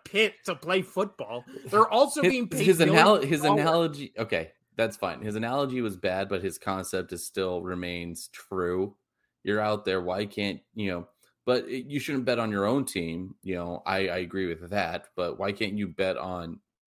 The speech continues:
Speaker 2: other games going on? You have a bye week that week. Why can't you be like, "Hey, I'm gonna go place some bets on these teams"? Why not?
Speaker 1: He's being paid ten million dollars a year,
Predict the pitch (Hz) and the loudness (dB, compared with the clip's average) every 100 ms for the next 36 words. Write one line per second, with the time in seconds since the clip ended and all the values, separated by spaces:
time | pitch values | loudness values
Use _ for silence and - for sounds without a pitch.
0 | _ - 110 101 87 95 95 87 95 87 | _ -4 -2 0 -4 -6 -8 -6 -6 -6
1 | 90 92 - _ _ _ _ - 117 135 | -4 -6 -6 _ _ _ _ -2 4 4
2 | 120 92 - - 113 92 82 - 80 82 | 2 -4 -4 -2 0 -2 -4 -4 -4 -4
3 | 80 - _ 101 107 131 117 110 107 104 | -10 -12 _ -4 -2 -2 -2 -2 0 0
4 | 101 _ _ - 127 92 123 127 104 - | -2 _ _ 0 2 2 0 -2 -4 -2
5 | 101 95 101 104 131 - - 87 98 95 | -4 -4 -4 0 -2 -2 -10 -8 -6 -6
6 | - 98 - - - _ _ _ _ _ | -6 -8 -8 -18 -20 _ _ _ _ _
7 | _ _ _ _ _ _ _ _ - 104 | _ _ _ _ _ _ _ _ -8 -2
8 | 117 98 - _ _ - - _ _ _ | 0 0 -4 _ _ -20 -20 _ _ _
9 | _ _ _ _ - 196 220 208 262 247 | _ _ _ _ -10 -6 -6 -4 -4 -4
10 | 240 208 208 143 - - 196 208 208 202 | -2 0 0 -4 -10 -4 -2 0 0 0
11 | 196 180 170 165 131 135 131 120 107 | 2 2 2 -2 -4 -10 -8 -8 -10